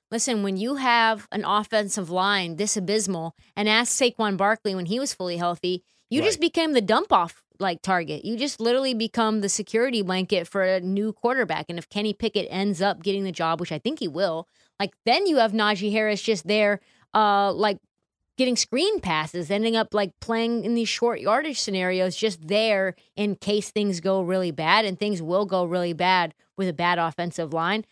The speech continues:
Speaker 1: which does not bode well in terms of his yardage as a running back, pure running back,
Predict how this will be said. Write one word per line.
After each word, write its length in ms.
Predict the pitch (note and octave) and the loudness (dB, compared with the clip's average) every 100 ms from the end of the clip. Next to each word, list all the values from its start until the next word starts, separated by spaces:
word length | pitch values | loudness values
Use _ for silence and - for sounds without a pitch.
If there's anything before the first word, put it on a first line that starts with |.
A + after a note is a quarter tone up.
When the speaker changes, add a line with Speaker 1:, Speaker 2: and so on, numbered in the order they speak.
| _ | _
Speaker 1:
which 160 | B3 G#3 | -6 2
does 200 | B3 A3 | 2 4
not 200 | A#3 E3+ | 0 2
bode 260 | G#3 G#3 | 2 4
well 360 | F#3 G#3+ G#3 F#3+ | 4 4 4 2
in 80 | F#3 | 0
terms 280 | G#3 G3+ F3+ | -2 -4 -2
of 100 | E3+ | -4
his 180 | E3+ | -4
yardage 400 | E3 F3+ F3+ E3 | 0 0 0 -2
as 120 | E3+ D#3 | -4 -2
a 60 | |
running 240 | E3+ F#3 F3 | -4 -2 0
back, 220 | F3 F3+ - | 0 -2 -6
pure 160 | G3 F3 | -4 -2
running 220 | F3 F3 | -2 0
back, 220 | F#3 | 0